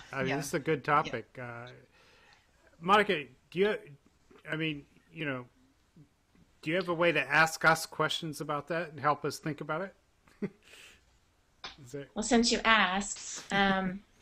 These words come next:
Speaker 3: I think it's a shame that that's, that's where we're at.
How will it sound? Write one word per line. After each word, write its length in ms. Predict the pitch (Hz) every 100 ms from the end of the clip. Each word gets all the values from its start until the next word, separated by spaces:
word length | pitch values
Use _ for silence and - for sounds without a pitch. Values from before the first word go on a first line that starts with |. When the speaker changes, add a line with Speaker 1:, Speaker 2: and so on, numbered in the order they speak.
| -
Speaker 3:
I 120 | 202
think 180 | 202 208
it's 160 | 208
a 40 | 196
shame 440 | - 208 202 196
that 320 | 180 170 - - - -
that's, 480 | 175 175 - - - _ _ _ _ _
that's 180 | 196 -
where 120 | 214
we're 100 | 190
at. 400 | 170 170 156 147